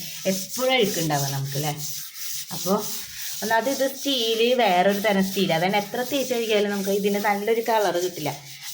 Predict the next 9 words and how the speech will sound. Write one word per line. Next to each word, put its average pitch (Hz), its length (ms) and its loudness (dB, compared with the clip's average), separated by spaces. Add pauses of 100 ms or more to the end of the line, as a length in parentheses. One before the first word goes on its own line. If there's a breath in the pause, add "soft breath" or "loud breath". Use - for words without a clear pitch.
മറ്റേ 208 260 0
സ്റ്റീലാണെങ്കിൽ 226 560 -2
നമ്മൾ 214 220 -4
ഇങ്ങനെ 208 320 0 (360)
ചാരം 202 340 4
കൊണ്ടൊക്കെ 185 280 2
തേച്ച് 185 320 0
കഴുകി 165 200 -2
കഴിഞ്ഞാൽ 165 420 -2